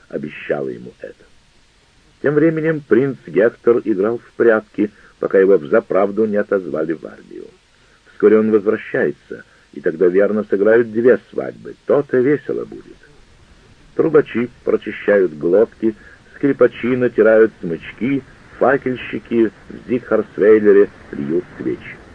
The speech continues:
Но вскоре день ангела княгини. Тогда я сотворю нечто великое, но вам нужно быть здесь. Лучше являйтесь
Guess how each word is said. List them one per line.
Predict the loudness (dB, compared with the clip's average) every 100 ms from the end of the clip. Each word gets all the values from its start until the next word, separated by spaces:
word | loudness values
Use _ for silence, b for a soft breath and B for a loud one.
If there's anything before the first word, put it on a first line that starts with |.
| -20 -20 -20 -20 _
Но | -14 -4 -2 -2 -6 _ _ _ _ _ _ _ _ _ _
вскоре | _ 0 2 0
день | -2 -4 -4 -12 _ -14
ангела | -10 -8 -4 -4 -6
княгини. | -10 -18 -18 -18 -20 -20 -20 _ b b b b b _
Тогда | -2 0 2 6
я | 6 4
сотворю | -2 0 2 4
нечто | 4 2 0 -2 -8
великое, | -6 -8 -10 -10 -14 -14 -20 _ b b -4
но | 2
вам | 4 4 4
нужно | 2 2 0
быть | 2 2 0
здесь. | -4 -2 -2 -2 _ _ _ _ _ _ _ _ _
Лучше | -2 -2 -2 -4
являйтесь | -4 2 4 4 2 -8